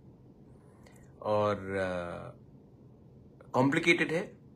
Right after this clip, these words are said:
लेकिन बात चल रहा है और हमने अपने position में हमने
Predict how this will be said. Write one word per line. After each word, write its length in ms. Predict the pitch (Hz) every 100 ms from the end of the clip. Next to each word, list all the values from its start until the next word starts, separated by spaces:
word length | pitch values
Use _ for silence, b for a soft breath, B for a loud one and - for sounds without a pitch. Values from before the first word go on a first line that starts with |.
| -
लेकिन 380 | 139 165 165 123
बात 240 | 113 117
चल 140 | 113
रहा 200 | 95 90
है 120 | 107 -
और 180 | -
हमने 300 | 104 117 139
अपने 260 | 131 - 117
position 500 | 117 101 101 - 107
में 300 | 107 135 - - - - -
हमने 480 | 101 101 107 131